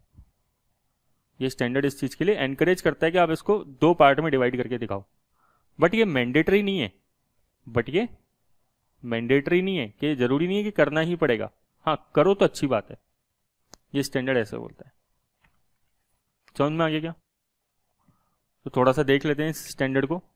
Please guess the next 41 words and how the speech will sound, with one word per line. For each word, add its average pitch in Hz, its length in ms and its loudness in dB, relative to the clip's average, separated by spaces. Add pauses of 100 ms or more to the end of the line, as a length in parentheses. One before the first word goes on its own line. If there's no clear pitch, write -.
(200)
फॉर्मली। 127 400 0 (320)
बाकी 123 300 2
अपनी 156 380 -2 (1080)
नाइंटी 151 380 2
परसेंट 165 340 0
बात 139 240 4
पूरी 147 160 2
हो 143 100 2
गई 123 120 2
है, 147 80 -2
बस 160 140 -2
एक 143 140 -2
गवर्नमेंट 127 380 2
ग्रांट 131 260 0
का 135 80 -2
टॉपिक 127 320 -4
बा-, 117 140 0 (140)
बाकी 113 280 -2
है, 160 60 -4
वो 180 100 -6
लास्ट 127 300 0
में 135 80 -6
अपन 139 120 -6
ले 120 160 -2
लेंगे 123 220 -10
क्लास 120 360 -4 (160)
क्वेश्चंस 135 360 -4
के 151 80 -4
बाद। 117 340 -4 (720)
तो 147 60 0
बायोलॉजिकल 151 520 6
एसेट्स 170 300 0
क्या 175 160 4
है, 180 160 -2
थोड़ा 143 220 0
सा 151 140 0
फॉर्मल 143 360 2
रीडिंग 147 260 0
कर 147 100 4
लेते 127 220 -4
हैं। 190 80 -8